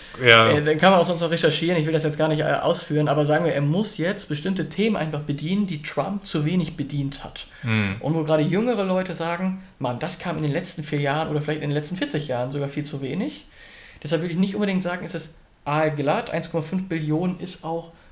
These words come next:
Speaker 1: wenn man das bis zweitausendfünfzig rechnet, gar nicht so viel. Ich meine, das sind ja auch dreißig Jahre und wenn wir berechnen, wie, wie stark die wirtschaftliche Kraft der U S A ist,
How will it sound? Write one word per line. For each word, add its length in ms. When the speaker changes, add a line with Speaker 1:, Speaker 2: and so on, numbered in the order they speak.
Speaker 1:
wenn 140
man 120
das 120
bis 160
zweitausendfünfzig 720
rechnet, 380
gar 220
nicht 280
so 160
viel. 340
Ich 60
meine, 160
das 140
sind 200
ja 120
auch 100
dreißig 420
Jahre 460
und 160
wenn 120
wir 80
berechnen, 460
wie, 100
wie 100
stark 300
die 360
wirtschaftliche 520
Kraft 380
der 160
U 140
S 140
A 240
ist, 200